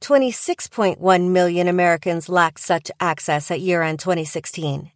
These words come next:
and it's not clear why the twenty sixteen number changed since Pai's F C C released last year's report. This year's report will include data for higher speed tiers. The number of Americans with access to one hundred M B P S, ten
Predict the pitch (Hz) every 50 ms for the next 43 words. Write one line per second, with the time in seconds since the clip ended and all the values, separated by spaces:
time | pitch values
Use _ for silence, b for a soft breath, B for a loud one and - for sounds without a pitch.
0 | _ - 202 214 220 220 214 214 202 - - 247 262 269 240 - - - - 254
1 | 233 214 202 185 185 196 214 240 254 247 214 202 - - - 240 240 247 240 -
2 | - 233 - - - - - 233 240 240 233 226 220 196 196 185 - - - -
3 | 320 302 220 175 160 160 156 - - - - - - 202 180 165 - - - 220
4 | 208 196 190 170 - 185 175 - - - 190 165 - - 196 175 170 165 175 180
5 | 180 180 170 160 - - 185 175 165 160 151 - - 175 160 151 - 156 151 -
6 | - - 294 254 165 - - - - - _ _ _ _ _ _ _ _ _ _
7 | - 226 233 294 311 - - 285 240 220 - 208 190 185 - - 190 165 160 -
8 | 185 208 240 247 254 247 240 233 - 240 226 214 190 185 202 185 180 180 180 -
9 | - 214 202 - - 175 165 160 160 156 - - - 175 160 147 147 - - -
10 | 269 254 196 143 92 - - - - - _ _ _ _ _ - 233 240 262 285
11 | 294 294 302 277 247 233 208 185 180 175 185 208 - - 262 254 254 208 190 170
12 | 180 170 180 185 - - 214 190 - - 160 156 175 180 175 170 - - 196 196
13 | 208 220 226 220 - - - 196 196 190 208 208 196 - 220 214 208 202 196 196
14 | 202 - - - _ _ _ - - 202 190 185 196 220